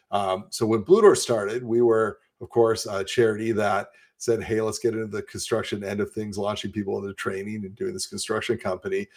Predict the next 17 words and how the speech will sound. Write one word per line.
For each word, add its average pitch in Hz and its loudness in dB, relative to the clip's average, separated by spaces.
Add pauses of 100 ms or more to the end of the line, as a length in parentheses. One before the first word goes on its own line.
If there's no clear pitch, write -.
(280)
Uh, 101 4
and 104 0
we 107 0
had 101 -2
to - 2
bring 117 2 (100)
people 104 0
with 98 2
construction 110 0
expertise 113 -2
on 101 2
board. 98 4 (380)
Brandon 143 8
and 101 0
his 95 -2
team 98 -4
started 123 6